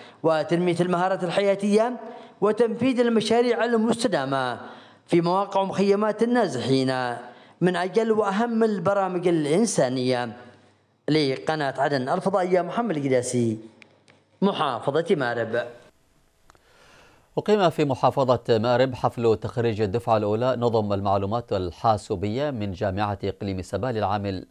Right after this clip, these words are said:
Speaker 2: الجامعي ألفين وعشرين ألفين وواحد وعشرين.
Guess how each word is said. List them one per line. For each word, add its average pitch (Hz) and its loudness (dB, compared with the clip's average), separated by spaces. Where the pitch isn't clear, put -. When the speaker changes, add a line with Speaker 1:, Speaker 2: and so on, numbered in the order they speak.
Speaker 2:
الجامعي 95 -4
ألفين 98 -4
وعشرين 92 -6
ألفين 95 -4
وواحد 98 -6
وعشرين. 98 -2